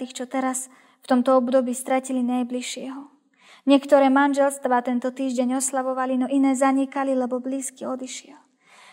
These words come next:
Daj im silu vyrovnať sa s tými stratami. A vďaku za to, aké vzácnosti nám dali životy ľudí, ktorých si nám poslal do cesty. Vypočuj tvoje deti, keď takto k tebe volajú.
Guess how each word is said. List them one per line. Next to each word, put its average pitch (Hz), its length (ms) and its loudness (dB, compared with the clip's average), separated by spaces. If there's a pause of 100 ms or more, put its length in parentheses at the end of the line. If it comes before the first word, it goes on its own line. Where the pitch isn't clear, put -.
(220)
Daj 285 240 6
im 262 160 6
silu 269 320 -2
vyrovnať 269 480 -2
sa 247 80 -12
s - 80 -14
tými 247 240 -6
stratami. 254 720 -10 (880)
A 254 80 0
vďaku 277 400 2
za 262 240 0
to, 269 80 -4
aké 262 240 -4
vzácnosti 262 800 -6 (480)
nám 247 160 4
dali 254 320 4
životy 262 480 -4
ľudí, 262 480 -8 (480)
ktorých 254 400 0
si 254 160 -4
nám 247 240 -4
poslal 262 480 -6
do 254 160 -14
cesty. - 560 -16 (960)
Vypočuj 285 720 2
tvoje 254 240 -2
deti, 269 320 -4
keď 262 160 -16
takto 269 320 -12
k - 160 -8
tebe 254 160 -4
volajú. 262 560 -2